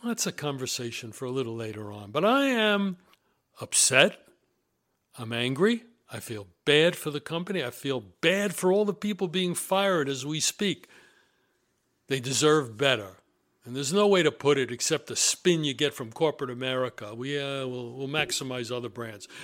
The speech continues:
You don't get to choose what you like. You have children, you gotta love 'em all. But anyway,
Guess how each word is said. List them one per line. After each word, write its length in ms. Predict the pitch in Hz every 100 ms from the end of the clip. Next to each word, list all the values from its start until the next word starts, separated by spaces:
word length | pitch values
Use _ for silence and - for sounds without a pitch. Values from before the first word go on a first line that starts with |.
| -
You 80 |
don't 120 | 330 339
get 140 | 214
to 100 | 226
choose 760 | - - 170 139 147 175 -
what 220 | 151 139 135
you 120 | 123
like. 440 | 127 127 220 - _ - - _ _ _ _ _
You 100 | 294
have 120 | 285
children, 420 | - 302 294 233 226
you 60 |
gotta 140 | 269 254
love 240 | 262 233
'em 140 | 247
all. 400 | 262 269 190 - _ _ _ _ _ _ _ _
But 120 | -
anyway, 520 | 156 143 113 101 104